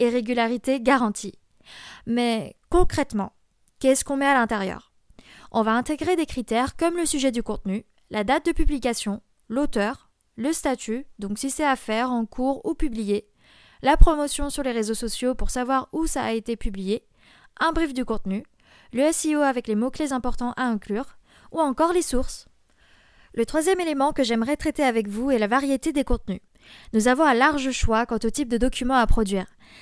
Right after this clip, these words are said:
Ça permet de ne pas lasser son audience et d'exploiter différents formats pour plus de dynamisme.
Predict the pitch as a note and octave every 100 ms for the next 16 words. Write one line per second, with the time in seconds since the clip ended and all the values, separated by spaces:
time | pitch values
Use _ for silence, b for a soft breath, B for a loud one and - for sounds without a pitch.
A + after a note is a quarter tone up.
0 | B - A3+ B3 C4+ D#4+ B3 G#3+ C#4 D#4
1 | D#4+ D4+ B3+ A3 G3+ G#3 - - - C#4+
2 | D#4 - C#4+ B3 C#4+ B3 D4+ D#4+ B3+ -
3 | G#3+ G#3 A3+ - - D4+ C#4+ C#4 C4 B3+
4 | G#3 G3+